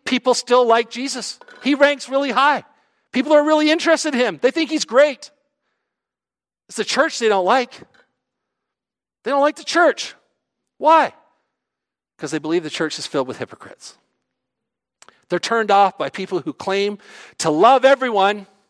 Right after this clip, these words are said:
but reject people because of certain lifestyles. They're turned off by people who say how a Christian should live, but then live contrary to what they're saying they believe.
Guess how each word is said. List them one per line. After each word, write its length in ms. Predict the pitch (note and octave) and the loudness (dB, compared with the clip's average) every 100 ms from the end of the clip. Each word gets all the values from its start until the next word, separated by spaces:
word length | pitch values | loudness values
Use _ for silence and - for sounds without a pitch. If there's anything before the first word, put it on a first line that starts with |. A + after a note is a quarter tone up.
| _ _ _ _ _ _ _ _ _ _ _ _ _ | _ _ _ _ _ _ _ _ _ _ _ _ _
but 120 | D3 D3+ | -10 -8
reject 360 | C#3+ E3+ - | -4 -4 -6
people 380 | - C3 B2+ A2+ | -14 -14 -12 -14
because 400 | A#2 G#2 B2 A2+ | -14 -12 -10 -10
of 80 | A2 | -12
certain 240 | B2+ A#2 | -12 -10
lifestyles. 640 | A2+ G#2+ - - - - _ _ _ _ _ _ _ _ _ _ - | -10 -10 -12 -18 -20 -20 _ _ _ _ _ _ _ _ _ _ -6
They're 120 | B3+ | -4
turned 300 | - D#4 C#4 | -2 0 2
off 280 | C#4 C4 - | 2 0 0
by 160 | F#3+ | -4
people 340 | F#3+ B3+ B3+ G3+ | -4 -8 -8 -8
who 140 | G3 | -6
say 480 | - - C4 B3+ B3 - - | -4 0 2 0 -2 -14 -8
how 220 | - A#3 | 0 0
a 60 | G3 | 0
Christian 440 | - C#4 - B3 | -4 -4 -4 -6
should 220 | G3 F#3+ | -4 -4
live, 340 | E3+ C4+ D4 A3+ | 0 2 4 2
but 160 | A3 | -2
then 140 | B3+ A#3+ | -4 0
live 220 | B3 B3 | 0 0
contrary 640 | - C4+ D4+ - B3+ A#3+ A#3+ - - | -2 -2 -2 0 0 0 -2 -20 -8
to 100 | C#4 | -4
what 180 | B3+ B3 | 0 -2
they're 120 | C#4 | -2
saying 340 | - A#3+ B3 B3+ | -2 -2 -2 -4
they 100 | C4+ | -4
believe. 640 | C#4+ D4 E4+ D4 - - | -2 2 2 0 -4 -20